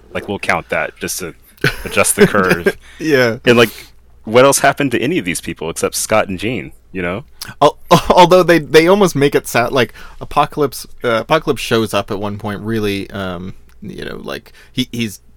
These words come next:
Speaker 2: very hurt and he needs sanctuary with the X-Men
Speaker 1: Yeah.
Speaker 2: at the, uh, the X-Mansion. And he asks for sanctuary and, like, that they will team up together to defeat Strife, uh, in exchange for him healing Professor X of the technovirus, or the techno-organic virus, right?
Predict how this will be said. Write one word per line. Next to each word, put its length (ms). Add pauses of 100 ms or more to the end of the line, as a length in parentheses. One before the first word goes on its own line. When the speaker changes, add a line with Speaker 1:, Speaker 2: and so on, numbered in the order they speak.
(200)
Speaker 2:
very 320
hurt 420
and 140
he 280
needs 260
sanctuary 800
with 140
the 120
X-Men 340
Speaker 1:
Yeah. 40
Speaker 2:
at 100
the, 180
uh, 100
the 160
X-Mansion. 600 (400)
And 80
he 120
asks 180
for 100
sanctuary 800
and, 160
like, 180
that 160
they 100
will 340 (360)
team 260
up 160
together 460
to 140
defeat 340
Strife, 760 (220)
uh, 360 (100)
in 120
exchange 420
for 140
him 280
healing 560 (260)
Professor 420
X 220
of 200
the 80
technovirus, 800
or 100
the 100 (100)
techno-organic 600
virus, 400
right? 140